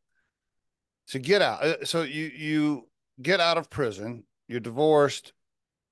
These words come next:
Your family's disappointed. Still love you.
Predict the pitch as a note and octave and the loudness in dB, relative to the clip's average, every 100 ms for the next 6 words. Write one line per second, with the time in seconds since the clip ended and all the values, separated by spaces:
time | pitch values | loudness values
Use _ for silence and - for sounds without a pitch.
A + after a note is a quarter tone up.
0 | _ _ _ _ _ _ - A2 C#3+ C#3 | _ _ _ _ _ _ -16 -6 0 2
1 | C#3 C3 A#2 - - D3+ A#2 C3+ - A#2+ | 2 -2 -4 -10 -16 -20 -2 -2 -2 -6
2 | B2+ B2 A#2+ A#2+ A#2+ G#2 _ - - D3+ | -2 -2 -2 -2 -4 -8 _ -18 0 2
3 | A#2 A2+ A2 A2 | 4 2 0 -6